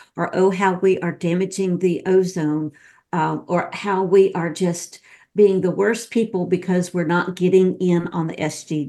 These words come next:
Gs. We're not putting enough money into it. If you look at the way the United Nations grades each member state, the United States is,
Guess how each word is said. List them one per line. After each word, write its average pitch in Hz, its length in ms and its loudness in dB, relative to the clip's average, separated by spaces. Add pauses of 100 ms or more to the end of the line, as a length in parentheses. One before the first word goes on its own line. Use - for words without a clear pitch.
Gs. 147 480 -2
We're 175 120 0
not 175 220 0
putting 196 240 2
enough 180 280 -2
money 185 420 2
into 160 400 -2
it. - 300 -8
If 185 200 -4
you 185 140 0
look 208 320 2
at 180 160 -4
the 190 80 -2
way 180 240 2
the 165 340 -4 (200)
United 185 420 2
Nations 185 600 0 (280)
grades 202 560 2
each 190 280 0
member 160 300 2
state, - 680 -6 (480)
the 180 80 0
United 196 460 4
States 208 640 4
is, 170 540 2